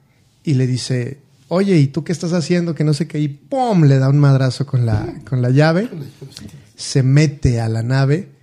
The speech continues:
y al día siguiente ya es el despegue, ya es todo. O sea, no lo mata a la persona, dice, solamente va a levantarse con un,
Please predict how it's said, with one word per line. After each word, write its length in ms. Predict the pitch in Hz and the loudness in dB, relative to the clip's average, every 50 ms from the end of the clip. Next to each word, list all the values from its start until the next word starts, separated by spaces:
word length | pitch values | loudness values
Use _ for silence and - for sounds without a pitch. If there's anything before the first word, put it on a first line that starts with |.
| _ _ _ _ _ _ _ _ _ _ | _ _ _ _ _ _ _ _ _ _
y 60 | - | -8
al 100 | 120 113 | -6 -6
día 100 | 113 120 110 | -6 -6 -6
siguiente 520 | - - 123 123 127 127 120 - 135 131 | -6 -4 -2 0 0 0 -2 -2 -4 -2
ya 180 | 123 120 117 113 | -2 -2 -2 -2
es 180 | 113 110 - - | -4 -6 -6 -8
el 100 | 120 113 | -6 -6
despegue, 540 | 117 120 - - 156 156 156 151 156 160 147 | -8 -10 -4 -2 0 0 0 0 -2 -2 -4
ya 100 | 131 123 | -4 -4
es 140 | 127 - | -6 -6
todo. 280 | - 151 156 170 190 202 | -6 -6 -6 -4 -6 -6
O 100 | 180 143 | -6 -6
sea, 160 | - 135 117 | -6 -6 -6
no 140 | 113 117 123 | -4 -2 0
lo 120 | 131 139 | 2 4
mata 340 | 147 160 165 165 160 - 175 | 4 4 4 2 0 -2 0
a 40 | 165 | 0
la 140 | 151 139 135 | 0 0 0
persona, 400 | - 147 139 - 190 190 208 196 | -2 -4 -4 -2 -4 -4 -2 -2
dice, 220 | 180 143 - 135 | -4 -4 -4 -4
solamente 500 | - - 139 131 127 123 127 120 - 139 | -4 -2 -2 -2 0 -2 -2 -4 -4 -4
va 140 | 123 127 123 | -4 -4 -4
a 40 | 120 | -2
levantarse 600 | 127 127 127 127 120 - 127 120 113 - 139 139 | -2 -2 -4 -4 -4 -6 -6 -6 -4 -6 -8 -6
con 220 | - 127 120 120 | -4 -6 -6 -6
un, 460 | 117 117 120 120 117 117 120 117 127 | -6 -6 -6 -8 -8 -8 -10 -10 -14